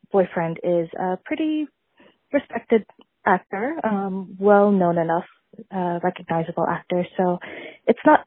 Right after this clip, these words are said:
totally, uh, you know, out of the blue that she went into acting. She's, she's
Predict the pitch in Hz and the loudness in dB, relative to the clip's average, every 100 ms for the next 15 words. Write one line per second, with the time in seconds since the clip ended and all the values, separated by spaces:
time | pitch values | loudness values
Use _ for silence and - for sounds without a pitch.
0 | - 170 170 165 160 160 160 - - 104 | 4 6 8 6 2 0 -4 -6 -2 -2
1 | 69 60 - _ _ _ - 156 - 170 | -2 -6 -10 _ _ _ -6 -4 -4 -8
2 | _ _ - - 165 165 165 160 - 165 | _ _ -4 0 0 0 0 0 2 0
3 | - 175 175 160 - - - - 180 180 | -2 -2 -2 -4 -4 -6 -8 -6 -6 -8
4 | - - 180 180 - 175 | -6 -4 -4 -4 -4 -4